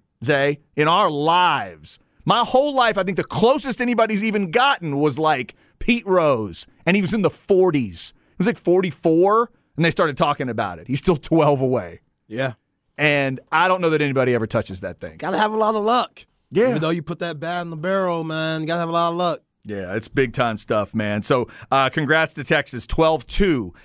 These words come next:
Speaker 1: beating West Virginia last night and whipping them. The great news from Porter Brown that Zay mentioned with the bats, and then what you got out of Lucas Gordon. Wow.
Speaker 2: Tough.
Speaker 1: That has to impress you if you're a Texas fan. Seven strong,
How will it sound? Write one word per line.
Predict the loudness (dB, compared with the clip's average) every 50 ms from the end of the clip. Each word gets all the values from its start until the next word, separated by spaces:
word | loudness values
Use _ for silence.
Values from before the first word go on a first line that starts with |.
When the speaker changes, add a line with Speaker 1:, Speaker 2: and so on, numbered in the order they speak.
| _ _ -2
Speaker 1:
beating | 0 0 2 2 0 2 2
West | 2 0 0 -4
Virginia | -8 -4 -2 -2 0 0 0
last | 2 2 2 0 0 0
night | 0 0 0 -2 -2
and | -2 -2 0 0 0 2
whipping | 2 0 2 2 -2 -2
them. | -2 -4 -4 -4
The | -6
great | -6 -2 0 2 2 2 0
news | -2 -4 -2 -2 -4 -2
from | -2 -4 -2
Porter | 0 0 0 2 2 0
Brown | 0 2 2 2 2 2 2 0 -2 -4 _ -16 _ _
that | -4 -2 -2 -2 0 0
Zay | 0 0 2
mentioned | 2 0 -2 -2 -2 -4 -2 -2
with | -2 0
the | -2 -2
bats, | 0 0 2 2 0 0 -2 -8 -10 _
and | -4 -2 -2 0
then | 2 2 2 2 0 -2 -4 -8 -12 _
what | -2 -2 -2 0 -4
you | -6 -6
got | -4 0 0 2 2 0 -2 -2
out | -4 -4 -4
of | -6 -6
Lucas | -4 -2 -2 -2 0 -2 -2 -2
Gordon. | 0 0 2 2 2 2 0 -4 -8 -10 -10 _ _ _ _
Wow. | -4 0 2 2 2 2 0 0 -2 -2 -4 -6 -8 _ _ _ -12
Speaker 2:
Tough. | -10 -10 -8 -8 -10 -12 _ _ _
Speaker 1:
That | -8 0 0 2 2 2 0
has | 0 0 0 -2 -2
to | -2 -2
impress | -2 -2 0 0 0 0 0 -2
you | -4 -4
if | -2 0
you're | 0 -2
a | 0
Texas | 0 0 0 0 -2 -6 -10 -8
fan. | -4 -2 -2 -2 -2 -2 -4
Seven | -4 -4 0 2 2 2 2 0 -4 -6 -6
strong, | -10 -6 -2 -2 0 2 2 2 2 0 -2